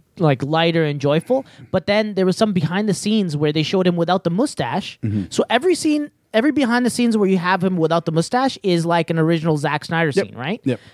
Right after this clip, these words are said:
Speaker 1: And they shows him scenes of him with the other people joking around on the set. So
Speaker 2: Mm-hmm.
Speaker 1: God knows how much they cut from the movie that
Speaker 2: Mm-hmm.
Speaker 1: was, uh, a joyous Superman that was, uh, also,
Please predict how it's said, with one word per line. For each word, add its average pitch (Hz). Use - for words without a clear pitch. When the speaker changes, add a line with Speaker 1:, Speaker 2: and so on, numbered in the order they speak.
Speaker 1:
And 214
they 220
shows 262
him 262
scenes 254
of 214
him 233
with 220
the 220
other 220
people 220
joking 202
around 208
on 208
the 185
set. 208
So 143
Speaker 2:
Mm-hmm. -
Speaker 1:
God 240
knows 247
how 208
much 196
they 170
cut -
from 151
the 151
movie 160
that 147
Speaker 2:
Mm-hmm. 107
Speaker 1:
was, 143
uh, 131
a 170
joyous 180
Superman 170
that 151
was, 139
uh, 131
also, 156